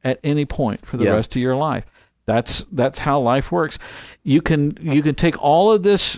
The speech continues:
Speaker 1: weakness in all these different areas and turn them into strengths, and that's what twelve-step programs are d-, designed to do. The twelfth step is where you turn around and you help other people in their addictions. Th-, this is a,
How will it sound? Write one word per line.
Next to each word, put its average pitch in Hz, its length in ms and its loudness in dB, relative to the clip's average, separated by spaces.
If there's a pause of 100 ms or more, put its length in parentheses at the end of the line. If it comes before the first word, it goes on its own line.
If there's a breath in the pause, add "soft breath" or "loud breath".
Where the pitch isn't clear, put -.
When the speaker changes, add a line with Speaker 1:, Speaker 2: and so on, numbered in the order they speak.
(160)
Speaker 1:
weakness 131 600 0
in 104 80 0
all 135 220 0
these 170 200 0
different 160 280 -4
areas 127 320 -2
and 117 240 -2
turn 202 260 -2
them 190 180 0
into 180 240 0
strengths, 160 400 -4
and 139 160 -4
that's 151 220 -4
what 156 140 -4
twelve-step 156 480 -4
programs 139 440 -4 (300 loud breath)
are 127 220 2
d-, 135 140 -4
designed 120 500 0
to 131 40 -4
do. 135 200 0
The 104 100 -2
twelfth 165 380 -2
step 165 260 -4
is 147 140 -6
where 143 120 0
you 131 240 0
turn 165 300 -4
around 135 300 -2 (300 loud breath)
and 104 100 -2
you 120 100 0
help 147 480 -4
other 143 380 2
people 151 500 -2
in 113 140 0
their 117 180 0
addictions. - 500 -4 (400 loud breath)
Th-, 127 200 0
this 131 260 -2
is 135 220 0
a, 127 80 0